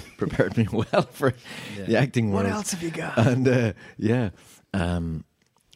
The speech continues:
Speaker 1: like, there was, I suppose, through, um, throughout our music career, you know, there's been a lot of disappointments, you know, and e-, even, you know, like, the stunning split up in ninety-four after seven years, and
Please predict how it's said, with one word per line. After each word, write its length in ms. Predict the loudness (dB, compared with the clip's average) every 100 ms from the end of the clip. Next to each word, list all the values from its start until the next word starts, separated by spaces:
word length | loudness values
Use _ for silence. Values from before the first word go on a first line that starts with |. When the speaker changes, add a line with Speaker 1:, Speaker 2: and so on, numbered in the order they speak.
| -4
Speaker 1:
like, 160 | -4
there 100 | 0
was, 180 | 0 0 -4 -6
I 60 | -4
suppose, 440 | -2 2 0 0
through, 480 | -6 -2 0 0 -2
um, 240 | -2 -4
throughout 320 | -6 -4 -2 -2 -12 _ _ _ _ -4
our 160 | 0 0
music 320 | -2 -4 -8
career, 280 | -8 -6 -4
you 120 | -4
know, 120 | -4
there's 160 | -4 -4
been 100 | -2
a 60 |
lot 180 | 0 -2
of 80 | -4
disappointments, 640 | -10 -10 -8 -8 -10 -14
you 80 | -8
know, 320 | -6 -6 -10 -14 -20 _ _
and 140 | -6 -6
e-, 100 | -2
even, 400 | 2 2 2 -2 -6 -20 -20 -4
you 80 |
know, 100 | -2
like, 140 | -2 -4
the 80 | -8
stunning 520 | -2 0 0 -4 -8
split 300 | -12 -4 -2
up 140 | -2 -4
in 80 |
ninety-four 560 | -6 -6 -8 -4 -4 -4
after 180 | -6 -10
seven 320 | -6 -4 -2
years, 340 | -2 0 -2 -4
and 140 | -6